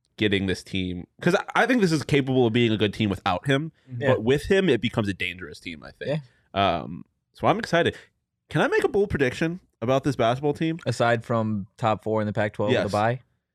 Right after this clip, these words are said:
Speaker 3: in middle of June?
Speaker 1: They will be ranked at some point this year.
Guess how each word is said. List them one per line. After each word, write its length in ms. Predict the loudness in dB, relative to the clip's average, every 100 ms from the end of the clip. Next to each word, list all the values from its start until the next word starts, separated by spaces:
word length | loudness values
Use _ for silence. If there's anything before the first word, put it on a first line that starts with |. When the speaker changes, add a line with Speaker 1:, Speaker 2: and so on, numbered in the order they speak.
| -12 -4
Speaker 3:
in 160 | 0
middle 180 | 2 2
of 80 | 0
June? 260 | 0 -2 -4 _ _ _ -2
Speaker 1:
They 500 | 2 2 2 0 0
will 720 | 0 2 4 4 2 0 -4 _ _ _ _ _ _ _ _ _ _
be 140 | 0 2
ranked 320 | 2 0 -2
at 120 | -4
some 140 | -4 -10
point 240 | -12 -12
this 180 | -14 -14
year. 200 | -16